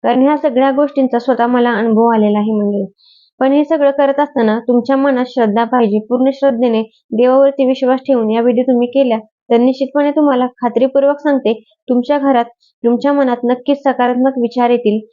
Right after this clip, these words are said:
घरातील सगळ्या वाईट गोष्टी, नकारात्मक गोष्टी निघून जातील.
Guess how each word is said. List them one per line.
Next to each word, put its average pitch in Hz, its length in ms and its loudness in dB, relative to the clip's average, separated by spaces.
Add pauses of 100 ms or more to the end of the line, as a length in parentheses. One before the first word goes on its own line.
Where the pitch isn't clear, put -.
(260)
घरातील 254 440 0
सगळ्या 269 300 0
वाईट 240 240 2
गोष्टी, 233 460 0 (100)
नकारात्मक 247 440 0
गोष्टी 269 260 0
निघून 226 340 2
जातील. 208 260 -4